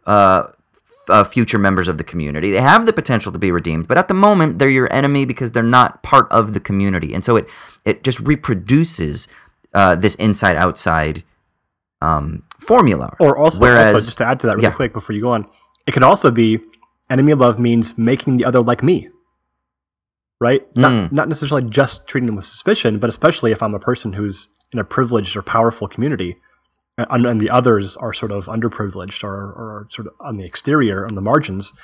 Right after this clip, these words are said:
Speaker 2: I can just try to make them like me, which is another way in which I think, like, enemy love can be bastardized into this actually really horrible and kind of violent, um, relationship with others.
Speaker 1: So I know this is a very sort of sticky subject,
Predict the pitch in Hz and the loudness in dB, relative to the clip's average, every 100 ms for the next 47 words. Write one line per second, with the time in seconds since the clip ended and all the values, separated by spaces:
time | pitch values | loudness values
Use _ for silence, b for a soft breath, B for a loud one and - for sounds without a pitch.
0 | B B B _ 131 151 131 117 - - | B B B _ 2 4 2 0 -4 -8
1 | - 131 139 127 123 - 120 117 113 139 | 0 2 4 2 0 0 0 0 -2 -4
2 | - - _ _ _ _ _ _ _ 123 | -6 -12 _ _ _ _ _ _ _ -4
3 | 113 113 131 139 104 98 98 98 95 - | 0 2 6 6 4 -2 -6 -8 -10 -12
4 | - _ _ _ 110 98 104 101 92 _ | -16 _ _ _ -12 -8 -6 -6 -8 _
5 | 123 110 113 104 98 98 - 98 98 - | -6 -2 0 -2 -4 -6 -8 -8 -8 -10
6 | _ - _ 117 110 117 - 107 92 - | _ -20 _ -6 -2 0 0 -4 -4 -10
7 | 104 101 - - 139 - 107 101 95 - | -10 -12 -14 -10 -8 -4 -4 -4 -8 -4
8 | 123 101 98 95 107 92 82 131 107 76 | -2 -2 -6 -10 -10 -10 -6 -4 -4 -10
9 | - _ _ _ _ _ _ _ _ _ | -16 _ _ _ _ _ _ _ _ _
10 | - 104 92 92 92 107 98 104 95 - | -12 -8 -8 -10 -6 -4 -4 -8 -12 -12
11 | - - - - - _ _ _ _ _ | -14 -14 -16 -18 -18 _ _ _ _ _
12 | _ - 87 92 98 104 110 120 117 110 | _ -6 -2 2 4 4 4 2 0 0
13 | 101 104 107 113 113 117 107 98 - 101 | 2 4 4 2 0 -2 -2 -4 -6 -4
14 | 90 - 165 208 101 85 87 - | -4 -4 -4 -4 -2 -2 -2 -8